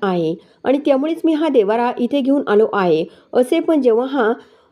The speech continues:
सौमित्र आपल्या भावाला सांगतो त्यावेळेस आता ऋषिकेश थोडासा घा-, टेन्शनमध्येच असतो, कारण ऋषिकेशला आपल्या बायकोला घराबाहेर कसं काढलं आणि आईने सुद्धा आई म्हणण्याचा अधिकार का काढून घेतला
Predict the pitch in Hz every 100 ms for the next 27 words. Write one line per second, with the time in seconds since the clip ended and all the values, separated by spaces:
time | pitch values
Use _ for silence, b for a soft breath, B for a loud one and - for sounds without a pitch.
0 | _ - 262 285 330 320 330 302 285 302
1 | 311 330 311 269 262 220 240 254 285 262
2 | - - 269 269 233 247 247 247 226 208
3 | 214 240 214 254 262 269 208 208 185 165
4 | 165 b b _ 277 262 294 285 285 294
5 | 339 339 214 208 - b b b b -
6 | 254 311 330 - 226 233 220 294 254 262
7 | 269 277 285 277 233 277 269 190 202 233
8 | 247 262 233 233 254 294 254 247 - 220
9 | 254 262 262 254 - 202 226 247 247 202
10 | 247 247 254 233 175